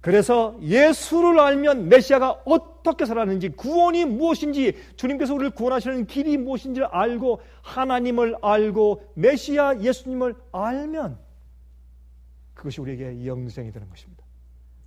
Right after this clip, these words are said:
우리를 영원히 살게 하는 것입니다. 그 사랑이 우리 마음 가운데 두려움을 내쫓아요. 왜요? 우리가 그렇게 바뀌어지고 변하기, 변하기 때문에, 주님의 그 사랑의 방식대로 살게 되기 때문에 그렇습니다.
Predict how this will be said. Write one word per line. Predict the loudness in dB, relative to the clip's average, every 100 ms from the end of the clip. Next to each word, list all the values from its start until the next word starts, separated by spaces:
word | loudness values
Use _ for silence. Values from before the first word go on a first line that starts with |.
| -20 -18
우리를 | -12 -10
영원히 | -8 -8 -8 -8 -10 -10 -12
살게 | -14 -16
하는 | -16
것입니다. | -18 -20 -20 -20 -20 -20 -20 -20 -20 -20 -20 -20 -20
그 | -14 -14
사랑이 | -14 -14 -12
우리 | -12 -12
마음 | -12 -12
가운데 | -14 -14 -16
두려움을 | -12 -12 -10 -12
내쫓아요. | -14 -16 -18 -18 -20 -20 -12
왜요? | -10 -10 -12 -20 -20 -14
우리가 | -12 -12
그렇게 | -14 -16 -18
바뀌어지고 | -18 -18 -14 -12 -12 -14
변하기, | -12 -12 -12 -16 -20 -16
변하기 | -14 -14 -16
때문에, | -18 -18
주님의 | -14 -8 -6 -8 -12 -20 -20 -20 -20
그 | -10 -6 -6 -8 -14
사랑의 | -16 -12 -10 -10 -10 -12
방식대로 | -14 -12 -10 -12 -14 -14 -14 -20 -20
살게 | -20 -14 -8 -8 -6 -8 -10 -14
되기 | -16 -14
때문에 | -16 -16 -14 -12 -14 -16 -20 -20 -20 -20 -20
그렇습니다. | -20 -20 -20 -20 -20